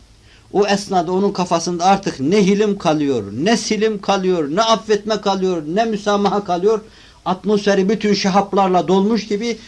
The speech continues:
o adamı o anda eğer formüle etseniz gökten gelen taşlar gibi böyle sadece kin ve öfke görürsünüz. O dakikada hatta ona nasihat etseniz dahi hiçbir şey anlamayacaktır.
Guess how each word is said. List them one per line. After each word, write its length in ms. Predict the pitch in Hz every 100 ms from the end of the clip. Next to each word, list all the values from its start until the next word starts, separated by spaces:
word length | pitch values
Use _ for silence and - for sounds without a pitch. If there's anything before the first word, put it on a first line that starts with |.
| - -
o 100 | 220
adamı 480 | 247 240 202 190 202
o 40 |
anda 360 | 233 208 196 180
eğer 240 | 190 208 196
formüle 440 | 196 196 202 247
etseniz 680 | 220 - 185 190 247 - - - - - -
gökten 460 | 214 208 226 226
gelen 260 | 202 190 180
taşlar 440 | 180 196 - 202
gibi 320 | 143 131 139 143
böyle 240 | 160 202
sadece 480 | 202 196 180 165 165
kin 280 | - 240 185
ve 40 |
öfke 280 | 165 - 151
görürsünüz. 540 | 113 85 80 82 78 - - _ _ - - - -
O 160 | 196 214
dakikada 500 | 247 226 240 240 233
hatta 200 | 233 233
ona 220 | 220 220
nasihat 460 | 214 208 226 220 220
etseniz 460 | 214 233 240 208
dahi 180 | 202 226
hiçbir 200 | 254 220
şey 140 | 214
anlamayacaktır. 880 | 185 180 160 113 95 90 - 82 -